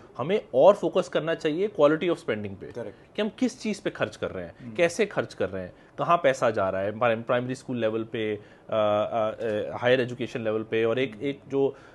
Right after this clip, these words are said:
Speaker 1: रघुवर, मैंने जब, अ, नेशनल इकोनॉम-, अ, नेशनल, अ, एजुकेशन पॉलिसी पढ़ा जो दो हज़ार बीस की, बहुत ही उम्दा डॉक्यूमेंट है।
Speaker 2: करेक्ट।
Speaker 1: इसी गवर्नमेंट के अंडर आई है, बहुत ही, और उसको इम्प्लीमेंट कीजिए।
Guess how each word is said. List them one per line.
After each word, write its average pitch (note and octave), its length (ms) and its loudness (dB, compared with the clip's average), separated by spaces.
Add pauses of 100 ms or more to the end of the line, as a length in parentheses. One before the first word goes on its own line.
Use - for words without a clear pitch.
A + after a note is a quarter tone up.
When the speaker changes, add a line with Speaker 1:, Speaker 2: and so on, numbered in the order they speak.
(140)
Speaker 1:
रघुवर, A#2 380 0
मैंने B2+ 260 -2
जब, B2 260 0
अ, A2 520 4
नेशनल A#2+ 300 -2
इकोनॉम-, A#2 360 -4
अ, A#2+ 160 0
नेशनल, B2 520 -2
अ, G#2+ 760 -2
एजुकेशन C3 380 0
पॉलिसी B2 320 2
पढ़ा B2 260 4
जो A2 100 -4
दो A#2 180 -2
हज़ार A#2+ 160 2
बीस A#2 200 -8
की, F3 80 -8
बहुत D3 440 -4
ही B3+ 40 0
उम्दा E3+ 220 2
डॉक्यूमेंट G#2 480 -2
है। D2 100 -12 (100)
Speaker 2:
करेक्ट। G#2+ 420 -12
Speaker 1:
इसी A#2 180 -6
गवर्नमेंट C#3 360 6
के C#3 80 -2
अंडर A#2+ 200 -2
आई B2 100 0
है, E3 60 0
बहुत D#3 340 -2
ही, F#3+ 40 -6
और F#3+ 140 2
उसको A#3 300 0
इम्प्लीमेंट B3+ 400 -2
कीजिए। B2 280 -6